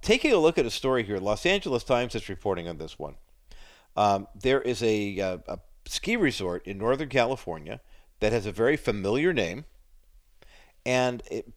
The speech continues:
you, you'll know instantly, even if you've never been there, you've heard of this before if you've lived in California.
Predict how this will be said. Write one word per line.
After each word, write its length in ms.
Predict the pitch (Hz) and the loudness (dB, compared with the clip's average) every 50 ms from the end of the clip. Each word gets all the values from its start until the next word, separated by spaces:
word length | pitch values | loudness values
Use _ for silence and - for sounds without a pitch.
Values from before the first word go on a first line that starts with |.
| - - - | -20 -18 -12
you, 160 | 101 117 - - 95 - | -10 -10 -10 -12 -12 -4
you'll 180 | 117 127 143 151 | 2 4 4 6
know 220 | 139 143 139 135 - | 6 6 4 4 4
instantly, 480 | 131 151 151 - - 110 76 87 98 | 0 -2 0 0 -2 -2 -2 -2 -4
even 140 | 120 139 147 | -4 -2 -2
if 100 | 135 - | -4 -4
you've 140 | 113 107 104 | -6 -6 -4
never 200 | 117 113 98 101 | -4 -4 -4 -6
been 280 | 82 80 107 131 139 107 | -4 -2 -2 -2 0 -2
there, 100 | 95 87 | -4 -4
you've 220 | 82 82 85 - | -6 -10 -12 -6
heard 200 | - 131 117 101 | -2 -2 -2 -2
of 120 | 90 73 | -4 -8
this 160 | - 78 - - | -12 -12 -14 -14
before 340 | - 82 - - - 78 | -14 -14 -14 -12 -10 -10
if 140 | 76 - - | -10 -12 -14
you've 160 | 78 76 - | -16 -8 -4
lived 180 | 98 110 - 92 | -4 -4 -4 -4
in 80 | 87 85 | -8 -10
California. 640 | - 95 78 71 - - - 82 87 85 69 - | -8 -8 -8 -8 -10 -12 -12 -12 -12 -12 -16 -18